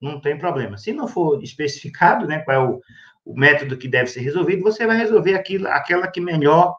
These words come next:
lhe atende, ou aquela que melhor lhe convém. Só que lá você vai ter duas resoluções. Você vai ter uma prim-, né? Na realidade, você vai ter, a primeira, não, né, de definir o sistema de equação é muito simples, mas você vai cair num re-, num sistema de equação linear que você vai ter que resolver.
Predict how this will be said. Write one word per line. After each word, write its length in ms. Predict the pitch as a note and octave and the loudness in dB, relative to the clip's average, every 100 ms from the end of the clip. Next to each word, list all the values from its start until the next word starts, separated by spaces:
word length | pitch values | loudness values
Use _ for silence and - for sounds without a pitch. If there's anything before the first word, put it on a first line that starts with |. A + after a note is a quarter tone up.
| _ - - - | _ -20 -16 0
lhe 100 | E3 | 4
atende, 520 | E3 - D#3 E3 C3+ | 4 4 6 6 6
ou 80 | B2+ | 2
aquela 300 | - C3+ C3+ | 0 0 0
que 100 | C#3+ | 0
melhor 420 | D3 C#3 C3+ C#3+ | 0 2 4 4
lhe 80 | D3 | 2
convém. 520 | F3 F3 C3 G#2+ G2 _ | -2 0 2 2 -2 _
Só 200 | - F3+ | 0 0
que 120 | F#3+ | 2
lá 160 | F#3+ G3+ | 4 4
você 220 | G#3+ G#3+ | 4 4
vai 140 | G#3 G3+ | 2 2
ter 180 | F3 | 0
duas 220 | D#3+ B3 A#3 | 0 0 4
resoluções. 640 | G#3+ A3 A3 - C3 A#2 | 4 6 4 2 -4 -2
Você 80 | C#3 | -4
vai 160 | D3 | -4
ter 80 | D3 | -2
uma 140 | D3+ | -4
prim-, 220 | D3+ D3 - | -4 -8 -6
né? 220 | D#3 E3 - | -4 -4 -2
Na 100 | G#3+ | 0
realidade, 200 | A3 A3+ | 2 0
você 80 | A3+ | 0
vai 140 | A3 | 0
ter, 260 | G#3 E3+ - - - | 4 2 2 -10 -20
a 60 | - | -2
primeira, 260 | A3 B3 D4+ | 2 4 4
não, 560 | C4 E3 C3+ B2+ A#2 | 4 4 2 0 -2
né, 220 | A#2 A2 | -2 -4
de 220 | G#2+ B2 C#3+ | 0 2 4
definir 440 | D3+ - C#3+ C#3 | 2 2 2 2
o 80 | C3 | 0
sistema 320 | - C3 B2+ | -4 -2 0
de 80 | B2+ | 0
equação 360 | C3 E3 F3 | 2 0 0
é 20 | G3+ | -2
muito 180 | A#3 | -2
simples, 260 | - C#3 - | -2 -4 -2
mas 100 | C#3 | -2
você 220 | D#3 D#3+ D3+ | -2 0 2
vai 180 | E3+ | 2
cair 240 | F#3+ F#3+ G#3 | 4 4 4
num 80 | G#3+ | 4
re-, 180 | G#3 | 4
num 200 | F3+ E3 | 4 2
sistema 440 | E3 E3 - F3+ G#3 | 0 -4 -6 -4 -2
de 100 | F3 | -2
equação 360 | E3+ E3 D3+ | 0 0 0
linear 420 | D3+ F3 D#3+ E3+ - _ _ | -2 2 4 4 0 _ _
que 80 | - | -6
você 240 | D3+ C#3 D3 | -2 0 0
vai 120 | D3 | 0
ter 120 | C#3+ | -2
que 100 | - | -4
resolver. 500 | D#3 F#3 C#3+ G#2 | -6 -4 -2 -4